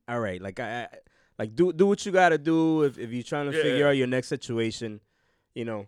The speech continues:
Speaker 1: the genius shit, I, I definitely read, like, several threads on, online, uh, where I saw a lot of that, man. But, like, you know, could, could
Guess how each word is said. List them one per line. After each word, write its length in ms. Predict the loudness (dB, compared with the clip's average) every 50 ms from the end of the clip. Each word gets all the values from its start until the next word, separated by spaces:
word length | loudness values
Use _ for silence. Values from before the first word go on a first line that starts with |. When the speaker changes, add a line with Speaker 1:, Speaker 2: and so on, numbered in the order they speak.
| _ _
Speaker 1:
the 80 | -18
genius 380 | -12 -6 -4 -2 0 0 0 -2
shit, 180 | 0 0 2 2
I, 240 | 2 2 0 -2 -4
I 40 | -4
definitely 400 | -2 -2 -2 -2 -2 -2 -2 0
read, 240 | 2 2 2 0
like, 140 | 0 -4 -6
several 380 | -6 -4 -4 -4 -2 -2 -4 -4
threads 500 | -4 -4 -2 -2 -2 -2 -6 -10 -18 -16
on, 320 | -14 -12 -12 -12 -12 -12 -12
online, 640 | -10 -10 -8 -6 -6 -4 -4 -4 -4 -6 -6 -10 _ _ _ _ _ _ _ _ _ _ -12 -8
uh, 240 | -6 -6 -6 -6
where 200 | -4 -4 -4 -2
I 80 | -2 -4
saw 240 | -4 -4 -2 -2 0
a 40 | 0
lot 180 | 0 -2 -2
of 80 | -2 -4
that, 260 | -4 -4 -4 -6 -6
man. 240 | -8 -10 -12 -10 -10
But, 220 | -8 -8 -8 -8 -10
like, 280 | -10 -10 -10 -12 -14 _ _ -14
you 120 | -12 -10
know, 240 | -10 -10 -12 -14 _ _ _ _ _ _
could, 300 | -2 0 0 0 0 -4
could 160 | -8 -10 -10